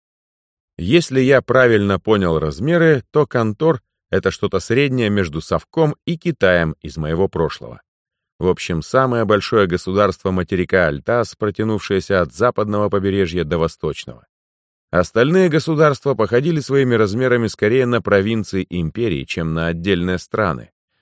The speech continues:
но при этом имели одно примечательное отличие. Если по территории Кантор и превосходил все остальные страны,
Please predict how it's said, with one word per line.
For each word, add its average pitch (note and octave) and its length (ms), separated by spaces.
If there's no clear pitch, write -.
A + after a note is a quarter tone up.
но E2+ 120
при D#2+ 160
этом F#2+ 400
имели F#2 400
одно F2+ 420
примечательное F#2+ 920
отличие. D#2 720
Если A2+ 360
по B2+ 160
территории A#2+ 720
Кантор A#2+ 560
и F#2 100
превосходил G#2 720
все - 220
остальные F#2+ 460
страны, F2 480